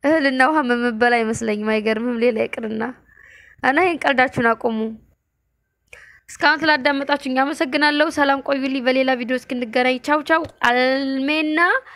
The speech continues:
እ፣ የፋፊኪያ ባል ከድር ወጥታችሁ «ፋፊኪያ ይቅርታ ጠይቁልኝ፣ ይቅርታ ጠይቁልኝ፣ ይቅርታ ጠይቁልኝ».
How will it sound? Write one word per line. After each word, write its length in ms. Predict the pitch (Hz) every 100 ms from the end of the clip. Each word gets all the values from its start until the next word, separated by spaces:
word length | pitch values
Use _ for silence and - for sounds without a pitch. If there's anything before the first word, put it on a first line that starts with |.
| - - -
እ፣ 120 | - 226
የፋፊኪያ 720 | 240 262 285 254 - 247 226
ባል 180 | 226 -
ከድር 340 | - 254 330 - - - - - -
ወጥታችሁ 640 | 254 285 311 302 - 339 508 508 _ _ _ _ _
«ፋፊኪያ 500 | - 285 294 277 302 330
ይቅርታ 340 | 339 330 302 311 294
ጠይቁልኝ፣ 560 | 254 240 262 240 233
ይቅርታ 340 | 240 226 294 311 320
ጠይቁልኝ፣ 460 | 311 311 - 349
ይቅርታ 300 | 330 - 269 262
ጠይቁልኝ». 540 | 233 113 - 117 113